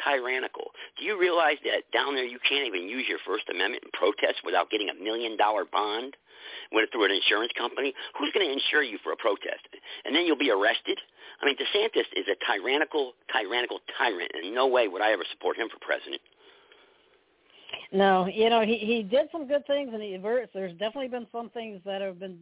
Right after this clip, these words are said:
Speaker 2: have been good with the covid and all this other stuff. Um, so I give him credit for what he has done good, but he, he's playing a whole nother game, and just the fact that he would align himself with the Bushes, with Dominion, with, uh, Karl Rove and, and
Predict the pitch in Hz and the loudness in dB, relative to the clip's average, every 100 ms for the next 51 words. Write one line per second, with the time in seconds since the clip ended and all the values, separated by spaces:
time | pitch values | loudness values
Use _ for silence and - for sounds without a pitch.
0 | - 165 185 185 175 196 185 180 170 - | -14 -6 -4 -4 0 0 2 -2 -6 -6
1 | 165 180 185 180 175 170 180 175 - 160 | -6 -4 -4 -4 -6 -4 -4 -4 -4 -6
2 | 160 - - - - - 185 190 180 220 | -8 -8 -18 -18 -12 2 4 4 2 2
3 | 214 202 190 254 262 254 247 202 220 220 | 6 4 4 0 0 -2 -2 -4 -6 -4
4 | 202 226 202 196 190 196 190 175 175 180 | -4 -4 -4 -8 -6 -6 -6 -6 -10 -10
5 | 202 190 190 202 196 _ 247 247 233 233 | -10 -10 -8 -8 -8 _ -2 0 2 0
6 | 233 214 202 214 208 196 170 170 233 - | 0 -2 -2 -2 -2 -4 -6 -6 -8 -10
7 | - - - _ 190 - 277 311 262 214 | -18 -20 -20 _ -6 2 4 4 -2 -2
8 | 254 233 196 180 196 254 269 254 233 202 | 0 0 0 -2 -2 -2 -2 -4 -4 -2
9 | 190 185 - 226 240 247 185 185 - 185 | 0 -2 -2 0 2 0 0 -2 -2 -2
10 | 185 180 175 226 240 226 190 202 190 180 | -2 -4 -4 0 2 0 -2 -6 -4 -4
11 | 180 180 180 180 208 233 233 214 185 180 | -4 -4 -6 -4 0 2 2 0 -4 -2
12 | 180 175 - 208 202 175 180 180 180 170 | -2 -2 2 4 6 4 4 4 2 0
13 | 175 175 180 170 | -2 -4 -4 -6